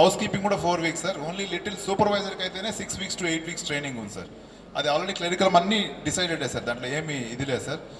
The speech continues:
స్కిల్ డెవలప్‌మెంట్ సెంట్రల్ గవర్నమెంట్ స్కీమ్‌లోనూ ఉంది సార్, స్టేట్ గవర్నమెంట్ స్కీమ్‌లోనూ ఉంది సార్. So మీకు మ్యాన్ పవర్‌ని complete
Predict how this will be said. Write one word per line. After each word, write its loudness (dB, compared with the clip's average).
స్కిల్ -2
డెవలప్‌మెంట్ 2
సెంట్రల్ 2
గవర్నమెంట్ 6
స్కీమ్‌లోనూ 2
ఉంది -4
సార్, 4
స్టేట్ -4
గవర్నమెంట్ 2
స్కీమ్‌లోనూ 6
ఉంది 0
సార్. -2
So 2
మీకు -6
మ్యాన్ 2
పవర్‌ని 4
complete 0